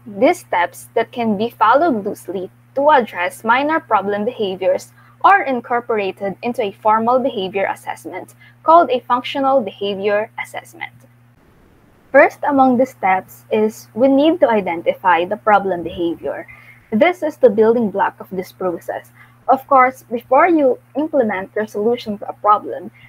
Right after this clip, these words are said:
you have to first identify the problem. For example,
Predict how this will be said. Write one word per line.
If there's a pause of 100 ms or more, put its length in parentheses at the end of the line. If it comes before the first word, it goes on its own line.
(140)
you
have
to
first (100)
identify
the
problem. (500)
For
example,